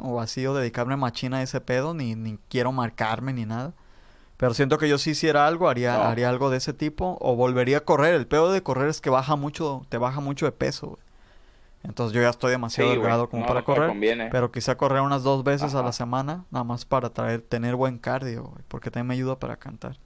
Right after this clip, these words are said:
Speaker 2: Sí, eh, y es lo que tú dices, por ejemplo, pues a ti aparte, pues tu gusto principal son otras cosas, ¿no? Como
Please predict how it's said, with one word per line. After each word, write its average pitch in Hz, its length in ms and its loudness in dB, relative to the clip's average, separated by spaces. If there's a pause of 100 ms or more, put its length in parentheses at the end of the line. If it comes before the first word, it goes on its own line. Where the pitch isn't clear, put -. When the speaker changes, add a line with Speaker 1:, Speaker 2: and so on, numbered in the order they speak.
(420)
Speaker 2:
Sí, - 140 -2 (160)
eh, 147 300 4
y 143 100 2
es 160 80 2
lo 180 100 -4
que 175 100 0
tú - 140 -6
dices, 165 240 -2
por 131 160 -2
ejemplo, 135 240 -2
pues - 140 -6
a 117 100 -2
ti 131 60 -4
aparte, 123 720 -4 (640)
pues - 160 -18
tu 113 120 -4
gusto 110 460 -2
principal 113 540 -4
son 127 160 -6
otras 120 320 -4
cosas, 120 440 0
¿no? 110 200 -4
Como 101 280 -6